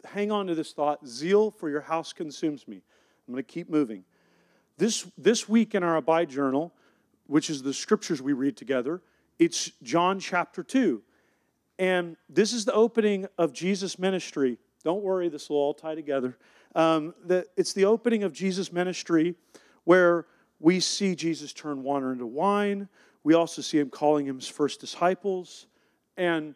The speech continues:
he was very careful to await the, the perfect time to reveal his ministry. You see how careful it is when his mother comes to him and says, "Hey, do, you know, turn this water into wine." And what does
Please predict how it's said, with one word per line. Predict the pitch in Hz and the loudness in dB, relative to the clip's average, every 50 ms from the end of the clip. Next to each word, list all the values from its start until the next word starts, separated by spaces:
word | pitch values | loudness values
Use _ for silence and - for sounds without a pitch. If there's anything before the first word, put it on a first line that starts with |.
| _ _ _ | _ _ _
he | - 208 | -4 -2
was | 196 196 185 - | 0 0 -2 -4
very | - - 202 214 247 285 302 233 | -4 0 2 4 4 4 2 0
careful | - - - - 233 247 262 254 - - - 156 147 156 160 _ _ _ _ _ _ - | -2 -6 -4 0 0 2 2 0 -2 -2 0 0 0 0 -2 _ _ _ _ _ _ -4
to | - 208 196 - - | -2 -2 -2 0 0
await | 170 156 147 151 196 240 254 233 185 160 175 - _ _ _ _ _ _ - | 0 0 0 0 2 4 6 6 6 4 2 -2 _ _ _ _ _ _ -2
the, | 165 165 - _ _ _ _ | -2 -2 -2 _ _ _ _
the | 165 165 160 | -2 -2 -2
perfect | - _ - - 202 226 220 - - 220 208 _ - | -2 _ -4 0 0 0 0 0 -2 -2 -2 _ -8
time | - - 220 233 220 185 147 135 143 160 160 _ _ _ _ _ | -14 -6 -2 -2 0 0 0 0 -2 -4 -8 _ _ _ _ _
to | - - 190 | -8 -6 -6
reveal | 160 147 160 160 135 - - 208 226 208 175 156 151 151 | -4 -2 -2 -2 -2 -2 0 2 4 6 6 4 2 -2
his | 139 - 165 156 135 | -4 -6 -6 -6 -4
ministry. | 156 170 214 226 190 - - - - 117 110 107 - | -2 -2 -2 0 -2 -4 -8 -10 -10 -8 -8 -8 -10
You | - 156 175 | -8 -8 -6
see | 165 - - - 247 233 220 | -4 -4 -2 0 2 2 2
how | 208 202 | 2 0
careful | 196 - - 233 247 240 - - 180 156 | -4 -4 0 0 0 0 -2 -2 2 2
it | 143 147 | 2 2
is | 139 - - | 2 -2 -6
when | 147 143 135 - _ _ _ - | -6 -6 -8 -10 _ _ _ -2
his | 170 151 | -2 -2
mother | 143 151 160 190 226 208 | -2 -2 -2 -2 -2 -2
comes | 160 - 160 147 143 - | -4 -4 -6 -8 -8 -6
to | - 156 | -4 -4
him | 156 151 147 | -2 -2 -2
and | 143 135 | -4 -4
says, | - - 170 156 151 143 139 - - - - _ _ _ _ _ _ _ _ _ _ _ - - | -2 0 2 2 2 2 0 -4 -8 -16 -18 _ _ _ _ _ _ _ _ _ _ _ -8 -2
"Hey, | 202 233 220 156 113 - _ _ _ _ _ _ - | 0 0 0 0 -2 -6 _ _ _ _ _ _ -4
do, | 143 170 185 196 196 - - | -2 -2 -2 -2 -4 -8 -8
you | 208 165 | -6 -4
know, | 160 151 | -4 -4
turn | - - 190 214 220 | -2 0 0 0 0
this | 220 - - | 0 -4 -4
water | - 175 175 170 170 170 | -2 -2 -2 0 -2 -4
into | 165 160 160 | -6 -6 -8
wine." | 160 185 214 208 175 151 151 | -6 -4 -4 -4 -4 -6 -8
And | - 156 147 | -10 -6 -4
what | 180 202 | -2 0
does | 196 175 - | 0 -2 -4